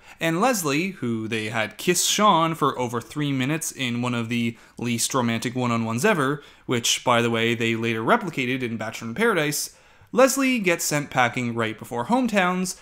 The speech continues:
as Sean felt she wasn't being open with her feelings.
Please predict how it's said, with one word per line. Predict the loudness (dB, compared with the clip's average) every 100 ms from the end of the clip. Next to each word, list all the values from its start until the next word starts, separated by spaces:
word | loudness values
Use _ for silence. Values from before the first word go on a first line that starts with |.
| -10
as | -6 -4 -2
Sean | 2 2 2
felt | 0 2 2 0
she | -4
wasn't | -2 -2 -2 -4
being | -4 -4 -2
open | -2 0 -4 -6
with | -8 -6
her | -6
feelings. | 0 2 2 0 -10 -10 -10